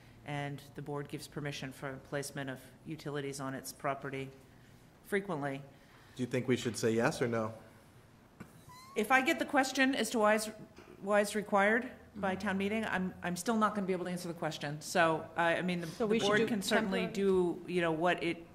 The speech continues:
Speaker 1: what it chooses. Um, if the board, you know, were to recommend this and town meeting were to authorize it, were to come back to the board to grant the easement, it's certainly within the board's power to do that, but as Miz Kelly points out, it's a permanent easement that will outlast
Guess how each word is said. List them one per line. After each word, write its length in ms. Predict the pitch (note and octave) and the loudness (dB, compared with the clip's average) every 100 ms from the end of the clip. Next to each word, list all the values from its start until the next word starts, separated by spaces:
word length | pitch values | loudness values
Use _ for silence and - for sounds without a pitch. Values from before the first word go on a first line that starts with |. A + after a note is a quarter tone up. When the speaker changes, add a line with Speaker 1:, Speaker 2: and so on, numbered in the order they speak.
| - | -4
Speaker 1:
what 180 | F3 D#3+ | 0 0
it 140 | D3+ | 0
chooses. 500 | C4+ C4+ F#3 D#3 D3+ - - - - - - | 2 2 2 0 -2 -8 -18 -20 -20 -10 -4
Um, 560 | F3 E3 D#3+ D#3+ D#3+ - | 0 0 0 0 -4 -4
if 320 | E3+ D#3+ - | -4 -4 -6
the 60 | F#3 | -4
board, 440 | E3+ F3 F3 E3 - - - - | 0 4 4 2 -4 -16 -20 -10
you 100 | F3 | -2
know, 340 | D#3+ D#3 D3+ - - - - D#3 | 0 2 0 -4 -14 -20 -16 -4
were 200 | F3 F3+ | 0 0
to 220 | F#3 F3+ | 2 2
recommend 480 | F3 F3 F3+ F3 F#3 | 2 2 2 2 2
this 240 | F#3+ F#3+ | 0 -2
and 140 | E3 D3 | -6 -4
town 180 | E3 E3+ | -4 -2
meeting 240 | E3+ F3 | -4 -2
were 120 | E3 | -2
to 60 | E3 | 0
authorize 520 | E3+ F3 F3+ F3+ F3+ | 0 0 2 2 2
it, 100 | F3+ | -2
were 80 | - | -6
to 80 | D3+ | -8
come 140 | D#3+ | -4
back 200 | D3+ D#3 D#3+ | 0 0 0
to 60 | |
the 80 | E3+ | -6
board 240 | E3 E3+ E3 | -2 -4 -4
to 60 | |
grant 220 | E3+ D#3 | -6 -6
the 80 | D3+ | -4
easement, 420 | B2+ A3 G3 F#3+ G3 - - - - - - - | -4 -4 -2 -4 -6 -16 -20 -20 -20 -20 -14 -6
it's 140 | F#3+ | 0
certainly 220 | A3+ G#3 | 2 2
within 240 | G3 F#3+ F#3+ | 2 2 0
the 80 | F3 | 0
board's 320 | E3 F3+ F3+ | -2 -2 -2
power 340 | - F3 D#3+ | 0 2 2
to 120 | D3+ | -2
do 240 | D#3+ D#4 D#4 | 0 4 6
that, 420 | D3+ D3 - - | 4 4 0 -2
but 300 | F3 D#3 - | 2 2 2
as 380 | E3 E3+ E3 - | -2 -2 -4 -8
Miz 220 | F3 E3+ - | -8 -8 -4
Kelly 240 | F3+ D#3 | -2 -2
points 320 | D#3 D3+ D3+ | -2 -4 0
out, 240 | G3+ E3+ D#3 | 2 2 0
it's 160 | D#3 | -4
a 220 | D3+ C#3+ - | -4 -6 -8
permanent 400 | - F#3 F3 D3+ | -4 -2 -2 -4
easement 360 | D#3 D3+ D3+ B2 | -4 -4 -4 -4
that 120 | C3 | -2
will 240 | C#3+ C#3+ - | -2 -4 -4
outlast 680 | D3 E3+ D3 C#3+ - - | -4 0 2 4 2 -6